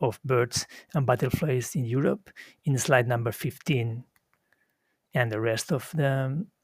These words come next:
PowerPoint you can, you can read, uh, also.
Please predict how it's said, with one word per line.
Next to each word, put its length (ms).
PowerPoint 400
you 100
can, 300
you 80
can 180
read, 180
uh, 300
also. 460